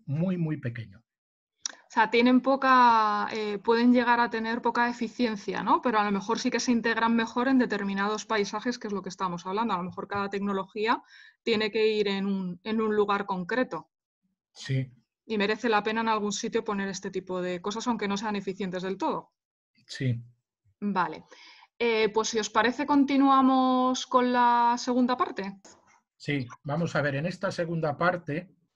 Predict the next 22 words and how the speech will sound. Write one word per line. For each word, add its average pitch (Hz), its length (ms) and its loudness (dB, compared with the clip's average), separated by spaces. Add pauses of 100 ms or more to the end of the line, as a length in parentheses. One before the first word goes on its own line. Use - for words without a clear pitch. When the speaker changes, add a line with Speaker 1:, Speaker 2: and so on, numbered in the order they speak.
(1200)
Speaker 1:
voy 165 480 6
a 151 100 6
ir 160 300 2
un 151 180 -4
poco 147 560 0
rápido 180 720 2 (140)
hablando 143 500 2
del 143 300 0
objetivo, 175 720 -2 (320)
que 123 240 -4 (500)
está 147 380 4
en 151 60 4
el 135 160 0
penie 139 400 -2
de 131 140 -4
llegar 135 240 0
a 143 100 2
cuarenta 127 340 0
y 123 60 -4
cinco 123 300 -4
mil 139 180 -2
megavatios. 160 680 0